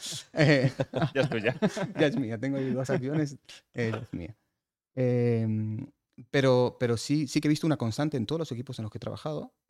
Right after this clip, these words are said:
Speaker 1: en, en España y en Barcelona, desde el Bonus en adelante, en donde sí me doy cuenta que hubiese estado muy guay hace muchísimo tiempo, en el dos mil once, dos mil doce, que en Let's Bonus hubies-, Let's Bonus hubiésemos tenido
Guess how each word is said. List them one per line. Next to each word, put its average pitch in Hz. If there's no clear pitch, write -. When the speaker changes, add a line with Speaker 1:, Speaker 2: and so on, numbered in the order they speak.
Speaker 1:
en, 104
en 98
España 101
y 101
en 101
Barcelona, 110
desde 101
el 104
Bonus 110
en 101
adelante, 131
en 127
donde 113
sí -
me 123
doy 120
cuenta 139
que 113
hubiese 107
estado 135
muy 123
guay 127
hace -
muchísimo 127
tiempo, 139
en 104
el 101
dos 101
mil 123
once, 139
dos 107
mil 113
doce, 147
que -
en 113
Let's 104
Bonus 123
hubies-, 113
Let's 101
Bonus 123
hubiésemos 113
tenido 120